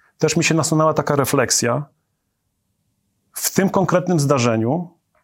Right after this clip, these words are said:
że to jest też taka przepustka i ktoś nam te paszporty zwrócił i pozwolił wrócić do kraju. Także uważam, że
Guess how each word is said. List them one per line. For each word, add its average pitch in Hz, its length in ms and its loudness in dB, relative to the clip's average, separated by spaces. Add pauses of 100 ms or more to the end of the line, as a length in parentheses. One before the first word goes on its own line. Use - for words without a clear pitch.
(680)
że 131 220 0
to 156 120 0
jest 156 200 0
też 143 140 0
taka 135 200 -2
przepustka - 840 -2 (920)
i 127 340 0 (1120)
ktoś - 340 -2
nam 143 260 2 (380)
te 135 100 -4
paszporty 135 480 -2
zwrócił 117 600 2 (220)
i 196 60 2
pozwolił 139 460 0
wrócić 120 300 -2
do 120 100 -4
kraju. 98 360 -4 (960)
Także 135 680 2 (1080)
uważam, 147 540 2
że 131 600 0